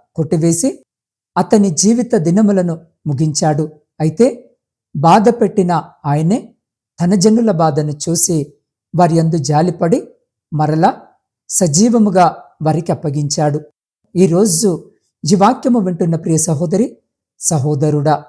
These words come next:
ఈరోజు నువ్వు దేనిని బట్టి బాధపడుతున్నావు? మాట విననటువంటి బిడ్డలను బట్టా? ఉద్యోగము రాలేదనా? వ్యాపారములో నష్టము కలిగిందనా?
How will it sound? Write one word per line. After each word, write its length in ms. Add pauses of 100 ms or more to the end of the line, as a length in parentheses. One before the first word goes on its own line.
(440)
ఈరోజు 680 (320)
నువ్వు 180
దేనిని 440
బట్టి 280
బాధపడుతున్నావు? 840 (600)
మాట 340 (680)
విననటువంటి 720
బిడ్డలను 460
బట్టా? 340 (640)
ఉద్యోగము 500
రాలేదనా? 680 (640)
వ్యాపారములో 760
నష్టము 500
కలిగిందనా? 640